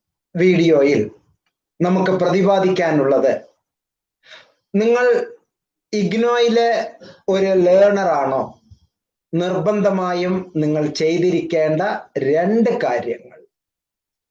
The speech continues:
If you are a Igno learner or if you are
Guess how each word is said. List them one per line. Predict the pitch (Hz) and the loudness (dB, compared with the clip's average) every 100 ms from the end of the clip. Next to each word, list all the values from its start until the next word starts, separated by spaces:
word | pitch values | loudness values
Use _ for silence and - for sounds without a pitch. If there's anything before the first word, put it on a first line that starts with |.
| - - 185 | -20 -8 -4
If | 247 269 | -2 -4
you | 240 226 | -2 0
are | 226 220 220 220 226 - _ _ _ _ _ _ _ _ _ _ _ - | 4 4 2 0 -4 -8 _ _ _ _ _ _ _ _ _ _ _ -2
a | 190 190 196 208 | 0 0 -2 -4
Igno | 202 175 226 226 226 220 - - _ _ - 170 165 165 | -2 0 0 0 -2 -2 -6 -12 _ _ -4 0 2 2
learner | 180 196 190 143 117 - _ _ _ _ _ _ _ _ _ _ _ _ _ - | 4 4 4 0 -6 -10 _ _ _ _ _ _ _ _ _ _ _ _ _ -6
or | 165 165 160 160 | 0 0 -2 -4
if | 208 240 | -2 -2
you | - 214 214 | -2 -2 0
are | 208 208 | 2 0